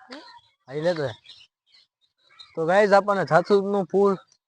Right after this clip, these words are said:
already મળી ગયું છે. આપણે લઈ લીધું છે. દેખાડો પેલા. જો આ જાસૂદનું ફૂલ છે આ. બરોબર, પકડો. બહુ ઓલી ફૂદડી નો તૂટવી જો ભાઈ.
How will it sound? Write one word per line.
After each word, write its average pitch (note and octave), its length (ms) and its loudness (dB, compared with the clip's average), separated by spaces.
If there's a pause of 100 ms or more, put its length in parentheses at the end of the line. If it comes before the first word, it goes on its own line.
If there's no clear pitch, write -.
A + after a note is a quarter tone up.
(500)
already F#3 400 -4
મળી F3+ 440 4
ગયું F#3 200 0
છે. F#3+ 140 2 (1160)
આપણે D#3 240 -6
લઈ F#3 260 2
લીધું D#3+ 300 0
છે. F#3 80 2 (380)
દેખાડો C#3+ 360 -6
પેલા. A#2+ 260 -14 (2250)
જો C3+ 140 -12
આ D3+ 140 -2
જાસૂદનું D3+ 560 -4
ફૂલ D3+ 240 -4
છે C3 80 -6
આ. A2+ 120 -8 (1160)
બરોબર, E3+ 300 -2
પકડો. D#3 380 -4 (1200)
બહુ D3+ 80 -8
ઓલી D3+ 280 -2
ફૂદડી F#3+ 400 -2
નો G3 140 0
તૂટવી F3+ 320 -6
જો G#3 180 -4
ભાઈ. C3+ 160 -8